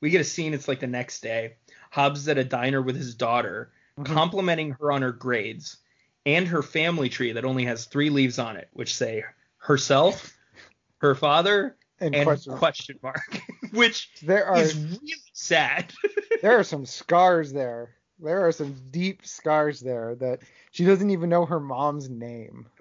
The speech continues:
Speaker 1: Right, her mom. <laughs>
Speaker 2: Yeah.
Speaker 1: Doesn't even know who she is, apparently.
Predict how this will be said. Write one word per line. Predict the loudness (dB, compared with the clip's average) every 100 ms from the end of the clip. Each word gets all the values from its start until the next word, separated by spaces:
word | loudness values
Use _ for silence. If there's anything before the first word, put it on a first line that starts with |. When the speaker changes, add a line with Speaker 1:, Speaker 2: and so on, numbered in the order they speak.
| -2
Speaker 1:
Right, | 2 2 0
her | -2
mom. | 0 4 4 2 -2 -10 -2 -2
<laughs> | 0 0 4
Speaker 2:
Yeah. | 4 4 0 -8 -12 -18 _ _ _
Speaker 1:
Doesn't | -6 -6
even | -6 -2
know | -2
who | -4
she | -10 -2
is, | 0 -2
apparently. | -8 -8 -10 -12